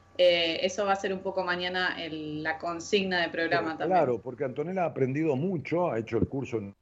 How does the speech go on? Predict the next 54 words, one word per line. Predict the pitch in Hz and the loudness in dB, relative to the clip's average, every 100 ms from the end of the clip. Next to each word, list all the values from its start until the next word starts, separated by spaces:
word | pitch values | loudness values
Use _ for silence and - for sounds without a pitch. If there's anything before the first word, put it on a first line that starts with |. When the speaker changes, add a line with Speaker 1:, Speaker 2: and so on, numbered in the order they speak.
| - | -6
Speaker 2:
numerología | 95 98 98 127 117 | -4 -4 -6 -2 -2
que | 92 | -2
doy, | 107 135 147 131 - | -4 -2 -4 -6 -10
que, | 92 | -10
que, | - 98 | -6 -6
que, | 98 92 | -4 -4
que | 98 | -2
yo | 90 127 | 2 4
doy, | 160 139 131 - - - _ | 6 6 2 -4 -20 -20 _
pero | 113 107 | 2 4
ha, | 117 98 95 | 6 4 -2
además | 104 135 135 | -6 -8 -6
ha | 123 | -8
aprendido | 123 107 104 135 135 | -6 -6 -6 -6 -6
muchísimo | 107 - 165 - 110 | -6 -6 -6 -4 -2
y | |
le | 92 | 0
encanta. | 95 - 151 120 143 131 - _ _ _ - | 0 0 0 0 -4 -6 -12 _ _ _ -6
Y | 123 | -6
qué | 123 151 | -2 0
importante, | 170 147 139 233 214 110 101 | 0 0 2 4 2 2 -2
porque | - 101 - | -4 -6 -4
entonces, | 107 107 139 113 - 92 - _ - - | -4 0 -2 -2 -6 -8 -10 _ -20 -6
más | 123 156 | -4 -2
allá | 165 151 208 | -4 0 0
de | 175 | 0
lo | 120 104 | -4 -4
que | 104 | -8
un | 104 110 | -8 -8
niño | 123 123 113 | -6 -6 -6
manifiesta | 113 113 151 143 95 | -6 -2 0 0 -2
o | 85 | -2
de | 90 | -4
que | 85 98 | -4 -4
la | 95 | -2
madre | 92 135 127 | 0 -2 0
le | 110 | -2
cuenta | - 170 151 95 | 0 0 0 -2
a | 80 | -4
la | 78 | -4
psicopedagoga, | - 87 90 98 127 143 104 101 117 - _ _ _ _ | -8 -6 -4 0 2 2 2 0 -4 -8 _ _ _ _
Antonella | - 92 110 117 170 113 | -6 -2 2 2 2 0
con | 107 | -2
la | 98 | -4
numerología | 101 107 127 - 165 135 | -6 -4 -4 0 2 2
descubre | 110 - 139 135 | 0 -4 0 2
rápidamente | 127 131 127 156 127 | 2 0 -2 -2 -4
qué | 113 | -4
le | 113 | -2
pasa | 117 127 | -2 -2
al | 147 | -4
niño, | 175 101 69 | -4 -6 -4
descubre | 90 107 131 120 | -4 0 0 0
si | 113 | -2